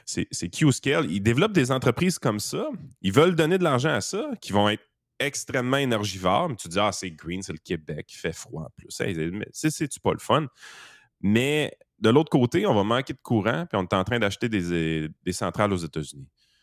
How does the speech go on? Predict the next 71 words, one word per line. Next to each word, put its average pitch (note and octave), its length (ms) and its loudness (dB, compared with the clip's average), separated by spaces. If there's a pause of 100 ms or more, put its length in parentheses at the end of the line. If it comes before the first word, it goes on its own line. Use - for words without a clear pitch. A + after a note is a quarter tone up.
(500)
Fait G#2 60 0
que - 120 0
là, A3 160 2 (300)
euh, F#2+ 260 -2
il G#2 120 -4
va G2 100 0
falloir B2 300 4
réagir B2 400 0
à F#3 40 2
un E3 40 2
moment B2+ 200 4
donné, A2+ 200 2
parce A2 220 0
que A#2 40 -2
regardez B2+ 320 2
ce - 140 -8
qui - 80 -10
se - 40 -12
passe F#3 280 2
justement E3 260 0
en G3+ 80 2
Europe, F#3 380 2
là. F#2 140 0 (640)
C'est - 140 -8
bien C3+ 200 4
beau E3+ 180 4
de G3+ 60 -6
dire, « C#3+ 280 -2
Ah, D3+ 140 4
on C#3 40 2
va A2+ 140 4
revenir A#2 400 4
au B2+ 80 4
nucléaire A2 560 2
en D3 120 2
Europe, B2+ 360 0
là, F3 80 0
mais D3 120 -2
ça A#2+ 100 -2
va A2+ 80 2
prendre B2+ 220 -2
dix, A2+ 180 -8
quinze A2 260 0
ans A#2 40 4
à A2+ 60 0
construire, F2+ 520 0
là. » D2+ 80 -16 (240)
Euh, D2 340 -6
fait F2 80 -6
qu'ils - 40 -8
sont G#2+ 180 0
fourrés, B2+ 320 0
puis - 100 -8
pas F3 160 4
à E3 40 2
peu C3+ 140 0
près, D#3+ 200 -2
parce - 180 -4
qu'ils - 80 -4
se F2+ 60 -4
sont G2 100 -2
fait G#2+ 140 -2
couper - 220 -4
le E2+ 80 0
gaz F#2 280 2
par D#2+ 140 -2
les, D#2+ 320 -4
les D#2+ 140 -6
Russes. - 320 -2 (720)
Fait - 80 -2
que, F#2 440 0